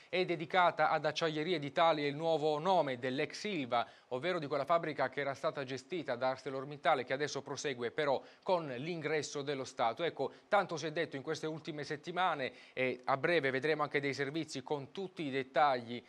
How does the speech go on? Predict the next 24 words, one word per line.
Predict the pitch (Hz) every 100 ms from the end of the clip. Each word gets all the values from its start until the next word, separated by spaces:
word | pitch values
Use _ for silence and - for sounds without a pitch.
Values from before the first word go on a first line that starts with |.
| _
sulla | - 151
cronaca | 139 165 151 127 120 117 -
dei | 120 147
fatti, | 170 131 - 131
però | 135 202 196 - -
noi | - 202
vogliamo | 165 170 160
affrontare | 143 165 151 139 120 117
in |
questo | 117 160 - 156 139
spazio | 135 - 156 139
di | 135
approfondimento, | 135 143 147 156 175 147 131 117 - - _
eh, | 104
come | - 131 123
spesso | 120 165 156 147
facciamo, | 143 - 156 127
porgendo | - 151 156 180 147
l'orecchio | 139 147 156 - - 123
anche | 131 131 123
alle | 120
esigenze | 127 127 127 147 135
della | 117 113
cittadinanza, | 113 120 127 151 160 143 135